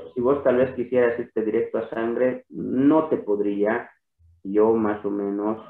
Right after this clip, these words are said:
eh, avalar, digamos, esto. ¿Por qué? Porque siempre dice, y parto de este consejo y este mensaje, no es buen médico aquel que transfunde,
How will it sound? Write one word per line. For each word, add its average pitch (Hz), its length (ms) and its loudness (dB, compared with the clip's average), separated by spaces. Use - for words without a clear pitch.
eh, 92 1120 -8
avalar, 104 600 2
digamos, 92 440 -4
esto. - 340 -20
¿Por - 220 -4
qué? 156 320 0
Porque - 380 -4
siempre 143 340 4
dice, 127 420 -2
y 98 140 -14
parto 104 400 0
de 104 100 4
este - 260 -10
consejo 123 560 -6
y 107 100 -2
este 101 240 -4
mensaje, 110 640 -4
no 123 260 2
es 151 180 2
buen 120 280 0
médico 113 480 -2
aquel 98 340 -4
que 90 120 -10
transfunde, 110 760 -8